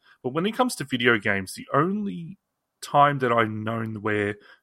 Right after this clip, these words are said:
they will show something to a select audience and it's not then, um, at least in modern times, uh, then distributed via, like, YouTube and that, is when they have press,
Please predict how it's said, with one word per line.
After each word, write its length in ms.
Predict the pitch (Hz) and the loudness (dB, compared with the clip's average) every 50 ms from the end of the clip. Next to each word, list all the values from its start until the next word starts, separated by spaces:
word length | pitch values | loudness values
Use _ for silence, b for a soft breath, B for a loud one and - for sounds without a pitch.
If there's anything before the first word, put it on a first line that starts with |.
| _ _ | _ _
they 160 | - 113 107 | 2 2 2
will 140 | 104 104 107 | 2 0 -4
show 300 | 107 - - 147 151 165 | -6 0 4 4 4 4
something 400 | 160 - - 135 117 - 127 117 98 | 4 2 2 2 2 0 -4 -4 -4
to 80 | - | -6
a 20 | 110 | -6
select 300 | - - 117 - - - | -6 -6 -6 -6 -4 -6
audience 340 | 117 101 104 104 98 - | -6 -4 -6 -6 -6 -4
and 120 | - 107 101 | -4 -2 -2
it's 180 | 101 - - | -4 -4 -4
not 380 | 117 104 110 120 131 - - 104 | -2 2 2 2 2 0 -2 -2
then, 400 | 110 107 104 101 101 101 101 104 - - | -2 0 0 -2 -4 -8 -10 -10 -8 -6
um, 360 | 104 101 98 95 98 98 101 - | -4 -4 -4 -6 -8 -10 -6 -4
at 60 | 120 | -4
least 200 | 110 107 - - | -4 -4 -4 -6
in 60 | 110 | -6
modern 300 | 101 101 104 98 101 101 | -4 -4 -4 -4 -4 -8
times, 500 | 95 - 107 104 98 98 98 - - - _ - | -6 -6 -4 -4 -6 -6 -10 -16 -20 -18 _ -8
uh, 220 | 120 101 98 95 92 _ _ _ _ _ _ | -6 -6 -6 -8 -12 _ _ _ _ _ _
then 160 | - 107 101 | -4 -4 -4
distributed 560 | 98 - - - - - 113 101 110 101 104 95 _ _ _ _ _ | -4 -6 -10 -8 -6 -8 -8 -6 -8 -8 -10 -10 _ _ _ _ _
via, 240 | 107 98 92 92 92 | -4 -4 -4 -4 -6
like, 140 | 92 98 - | -10 -12 -12
YouTube 380 | 104 101 104 - - 123 107 | -12 -12 -12 -8 -6 -6 -6
and 100 | 107 104 | -6 -6
that, 180 | 98 95 101 b b b b b b b b b b b b _ | -6 -6 -6 b b b b b b b b b b b b _
is 200 | - 135 123 - | -2 -2 0 2
when 120 | 147 151 139 | 2 4 4
they 100 | 131 123 | 4 4
have 280 | 117 131 120 113 - - _ _ _ _ | 4 2 0 0 -2 -8 _ _ _ _
press, 420 | - - - 147 151 - - - | -4 2 2 2 2 2 -2 -10